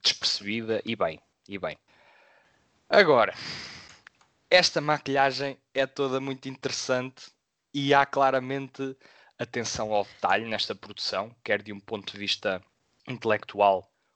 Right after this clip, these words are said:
como do ponto de vista mais decorativo. Mas se quiser resumir o problema fundamental no filme numa frase, vou ao encontro da frase que dizem ao protagonista no primeiro ato: "Não tentes perceber,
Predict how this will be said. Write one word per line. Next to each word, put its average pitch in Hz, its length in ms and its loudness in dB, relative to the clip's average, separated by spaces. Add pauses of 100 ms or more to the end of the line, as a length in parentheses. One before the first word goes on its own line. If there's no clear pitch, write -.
(100)
como 131 260 2
do 120 140 -4
ponto 120 320 -4
de 107 80 -14
vista 110 400 0
mais 104 300 -2
decorativo. 104 680 -10 (580)
Mas 139 180 2
se - 80 -6
quiser 147 500 4
resumir 131 500 -4
o 131 60 -4
problema 117 640 0
fundamental 113 760 2
no 113 160 -6
filme 107 400 -4
numa 107 240 -4
frase, 117 560 2 (220)
vou 123 240 2
ao 127 100 6
encontro 120 560 -6
da 120 140 0
frase 123 500 2
que - 100 -14
dizem 120 640 -4
ao 117 140 0
protagonista 117 640 -6
no 117 140 -8
primeiro 117 440 0
ato: - 400 2 (640)
"Não 127 360 2
tentes 127 400 0
perceber, 120 680 2